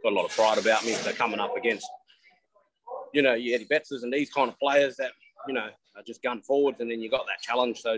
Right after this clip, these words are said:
during the week, it's like you really focus in, and it, I really did take my footy to a different level that year, and, and I really focused in on who I had to play 'cause you didn't want a bag get kicked on you, you know, like that kind of stuff. So you knew that you had to be super fit, you had to be able to last the game out,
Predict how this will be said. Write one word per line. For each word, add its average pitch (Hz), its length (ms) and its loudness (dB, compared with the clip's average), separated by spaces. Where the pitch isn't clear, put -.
during 123 180 2
the 95 60 -10
week, 113 240 0
it's - 140 -10
like 101 160 -4
you 107 80 -12
really 110 240 -8
focus 104 320 -6
in, 117 140 -4
and 107 240 -6
it, 117 400 -4
I 127 180 4
really 127 180 4
did 107 140 -16
take 110 220 -2
my - 100 -12
footy 104 280 -4
to 107 100 -12
a 101 40 -10
different 110 300 -12
level 110 200 0
that 107 180 0
year, 127 220 0
and, 110 100 -6
and 101 80 -4
I 104 60 0
really 110 400 2
focused - 360 -2
in 113 120 2
on 104 120 2
who 113 180 2
I 107 40 6
had 104 60 0
to 95 60 -10
play 123 300 2
'cause - 100 -20
you 113 120 -10
didn't 127 140 -4
want 92 120 -8
a - 40 -20
bag 110 240 -2
get 113 160 -18
kicked - 180 -10
on 139 120 2
you, 151 100 -8
you 113 100 -2
know, 101 120 -2
like 107 380 -4
that 107 180 -6
kind 110 140 0
of 104 60 -6
stuff. 120 280 -2
So 104 80 -2
you 107 220 -2
knew 120 280 2
that 101 220 2
you - 80 -8
had 110 100 0
to - 60 -14
be 98 100 -6
super - 300 0
fit, 113 240 -2
you 104 80 0
had 113 120 2
to 107 60 -16
be 110 160 2
able 113 140 4
to 107 60 0
last 110 300 2
the - 60 -20
game 104 360 -6
out, 98 140 -2